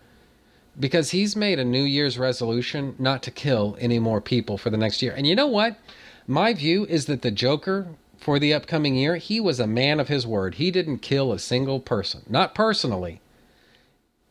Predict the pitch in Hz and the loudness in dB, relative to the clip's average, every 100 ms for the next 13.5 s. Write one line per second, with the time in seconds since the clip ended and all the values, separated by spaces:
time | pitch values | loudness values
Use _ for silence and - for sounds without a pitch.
0 | - 143 170 165 143 131 151 151 131 110 | -4 0 2 4 4 4 2 2 0 -2
1 | - - 123 107 131 110 101 101 - 160 | -12 -6 -4 0 0 2 2 0 -2 0
2 | 254 170 - - - - 107 101 95 123 | 2 2 0 -4 -6 -8 -4 -2 0 -2
3 | 135 123 196 220 214 196 180 165 - 160 | -4 -4 0 2 2 2 2 0 -2 0
4 | 135 135 139 - 120 101 - 151 107 - | 2 2 2 0 -4 -4 -2 0 0 -2
5 | - - _ - - - - 120 131 139 | -16 -20 _ -20 -20 -20 -6 0 2 2
6 | 156 123 196 240 143 110 104 - - _ | 2 2 2 0 2 2 0 0 -10 _
7 | _ _ - 240 269 180 185 202 190 139 | _ _ 0 2 4 2 2 2 0 2
8 | 123 139 - 233 117 - 120 123 117 156 | 2 0 0 0 0 -2 0 0 2 2
9 | 180 175 127 113 - - - 180 160 123 | 2 4 2 0 -6 -6 0 2 2 2
10 | 151 139 147 143 147 127 127 - 135 123 | 2 2 0 0 2 0 0 0 0 0
11 | 117 110 - 147 160 - - - - - | -2 -4 0 0 0 -4 -20 -20 -20 -12
12 | - 120 160 151 143 - 151 113 123 131 | -6 -2 2 2 0 0 0 2 2 4
13 | 139 139 139 135 123 | 4 4 4 2 0